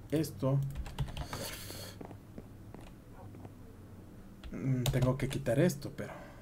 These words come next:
a ver, ¿cómo sería esto? Y ponemos aquí, ¿no? Aquí no. Aquí sí. Vamos a ver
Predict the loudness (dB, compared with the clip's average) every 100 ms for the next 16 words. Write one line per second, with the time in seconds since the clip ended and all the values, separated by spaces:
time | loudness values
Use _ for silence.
0 | -12 -10 -8 -6 -8 -10 -10 -4 -2 -2
1 | 0 0 2 2 2 2 -2 -2 -8 -12
2 | -12 -12 -12 -12 -14 -14 -12 -10 -6 -2
3 | 2 6 6 6 4 -2 -10 -10 -10 -12
4 | -14 -14 -14 -14 -14 -12 -6 -2 -4 -6
5 | -12 -12 -12 -12 -12 -2 -2 -2 -6 -4
6 | -4 -2 2 2 0 -4 -10 -10 -12 -12
7 | -8 -8 -10 -12 -10 0 0 0 -6 -16
8 | -14 -4 -2 0 -2 -4 -2 2 6 6
9 | 4 -2 -6 -6 -10 -6 -2 -2 -2 -2
10 | -4 -4 -4 -6 -4 -2 -2 6 8 10
11 | 8 10 12 12 12 12 12